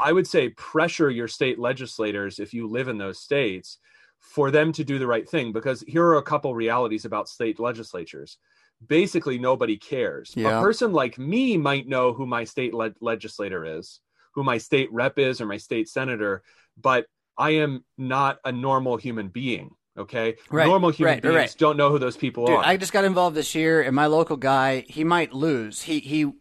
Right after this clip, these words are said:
Speaker 2: he was called, uh, the victor. This is House
Speaker 1: Mm-hmm.
Speaker 2: to the, the local House in Springfield. He was
Speaker 1: Yeah.
Speaker 2: called the victor by seven hundred votes. I mean, that's
Speaker 1: Oof.
Speaker 2: how,
Speaker 1: Yeah.
Speaker 2: but that's how small a deal voting for this guy is,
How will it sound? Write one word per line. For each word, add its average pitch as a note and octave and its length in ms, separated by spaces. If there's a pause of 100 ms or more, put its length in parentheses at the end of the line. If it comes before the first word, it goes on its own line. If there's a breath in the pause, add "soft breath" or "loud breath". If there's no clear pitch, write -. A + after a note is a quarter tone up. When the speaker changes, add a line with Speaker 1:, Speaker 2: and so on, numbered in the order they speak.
(120)
Speaker 2:
he - 180
was D3 180
called, D#3 640
uh, C#3 180
the C3 120
victor. B2+ 300
This D3+ 120
is C3 200
House D#3 400
Speaker 1:
Mm-hmm. B2+ 220
Speaker 2:
to D3+ 140
the, B2+ 240
the C3 140
local C#3 300
House B2+ 260
in B2 100
Springfield. A2 500 (260 loud breath)
He C#3 100
was C3+ 100
Speaker 1:
Yeah. C#3+ 120
Speaker 2:
called F3+ 140
the D#3+ 60
victor C3+ 360
by A2+ 160
seven D#3 480
hundred B2 400
votes. - 500
I - 20
mean, B2+ 60
that's D3 200
Speaker 1:
Oof. C3+ 120
Speaker 2:
how, E3+ 320 (320 loud breath)
Speaker 1:
Yeah. B2 200
Speaker 2:
but G2 60
that's G#3 260
how F#3+ 260
small E3+ 640
a D3 120
deal C3+ 680 (600)
voting E3 400
for D3+ 260
this A#2 400
guy C3+ 260
is, F#3 160